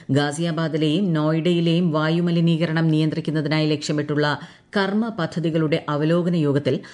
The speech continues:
അധ്യക്ഷത വഹിക്കുകയായിരുന്നു അദ്ദേഹം. ഡൽഹിയിലെ വായുമലിനീകരണം തടയുന്നതിന് പൊതുജന പ്രതിനിധികളുടെയും പൗരന്മാരുടെയും പങ്കാളിത്തം കൂടി തേടണമെന്നും കേന്ദ്രമന്ത്രി പറഞ്ഞു.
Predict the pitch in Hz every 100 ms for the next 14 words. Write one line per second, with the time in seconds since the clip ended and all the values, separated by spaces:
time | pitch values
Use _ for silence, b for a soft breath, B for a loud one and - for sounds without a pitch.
0 | B 170 185 220 220 190 147 135 131 135
1 | 131 117 117 110 113 110 B B B 139
2 | 156 156 165 185 165 156 160 160 147 151
3 | 160 156 156 160 165 170 156 165 165 139
4 | 180 220 180 170 165 165 165 151 143 151
5 | 156 160 160 151 151 156 151 143 156 160
6 | 156 143 147 147 143 B B - 180 180
7 | 196 202 202 214 185 165 160 151 139 147
8 | 127 147 370 - 160 127 104 107 110 120
9 | 92 69